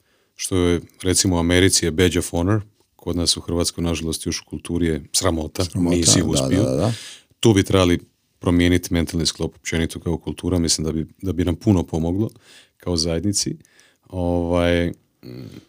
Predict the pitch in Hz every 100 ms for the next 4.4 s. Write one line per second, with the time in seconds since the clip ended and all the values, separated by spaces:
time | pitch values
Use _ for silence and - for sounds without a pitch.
0 | _ _ - _ _ - 147 - 147 -
1 | - - _ _ _ - 120 - 113 107
2 | 98 120 98 120 107 - 113 90 104 117
3 | 107 104 82 _ _ _ _ _ 85 90
4 | 90 92 98